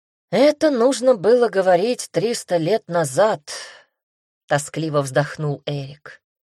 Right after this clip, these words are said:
Анна в очередной раз удивилась, как молодо он выглядит. Какие там триста лет?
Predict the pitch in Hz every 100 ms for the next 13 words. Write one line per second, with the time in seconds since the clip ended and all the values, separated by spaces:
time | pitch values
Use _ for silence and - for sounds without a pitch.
0 | _ _ _ _ 165 214 220 214 214 208
1 | 202 240 240 226 220 - 202 180 202 202
2 | 240 180 156 - _ _ - 180 175 170
3 | 196 247 208 190 - 190 175 180 165 135
4 | 131 123 - - _ _ _ _ - 175
5 | - 269 190 - 151 143 _ _ - 247
6 | 190 147 - 196 214 147 -